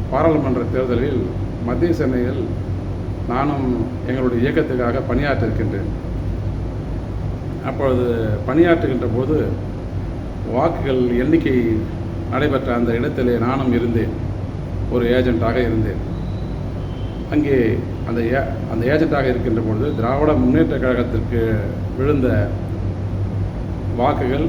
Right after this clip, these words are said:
தோழமை கட்சி நிர்வாகிகள், தோழர்கள், அவருடைய ஆதரவாளர்கள், அது மட்டுமின்றி பொதுமக்கள் அனைவரும் வாக்களித்தது என் உள்மனதுக்கு தெரிந்தது. அதே போல தேமுதிக,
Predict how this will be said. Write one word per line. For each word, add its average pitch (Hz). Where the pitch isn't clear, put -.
தோழமை 131
கட்சி 123
நிர்வாகிகள், 120
தோழர்கள், 127
அவருடைய 120
ஆதரவாளர்கள், 123
அது 123
மட்டுமின்றி 131
பொதுமக்கள் 135
அனைவரும் 127
வாக்களித்தது 127
என் 127
உள்மனதுக்கு 135
தெரிந்தது. 110
அதே 135
போல 131
தேமுதிக, 151